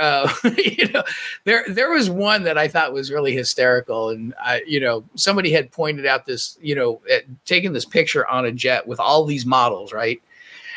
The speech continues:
And it was just one dude and all these models. And the, the, the, the glaring, most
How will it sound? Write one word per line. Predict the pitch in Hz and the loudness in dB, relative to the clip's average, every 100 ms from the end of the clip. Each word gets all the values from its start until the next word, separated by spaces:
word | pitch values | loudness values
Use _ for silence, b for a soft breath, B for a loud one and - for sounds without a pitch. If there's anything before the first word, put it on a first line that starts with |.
| B | B
And | 180 160 | 0 2
it | 151 | 0
was | 151 | 0
just | 151 180 | 0 0
one | 151 208 214 | 2 2 4
dude | 175 175 | 2 2
and | 156 | 2
all | 151 | 4
these | 208 190 | 4 2
models. | 180 170 165 151 | 2 2 2 0
And | - 156 151 147 | -2 0 0 0
the, | 139 143 | -2 -2
the, | 139 139 135 | 0 -2 -4
the, | 127 135 127 165 | -4 -6 -6 -2
the | - 151 131 143 | 2 2 0 -4
glaring, | 165 165 220 233 196 | 0 2 2 2 2
most | 165 151 | 0 0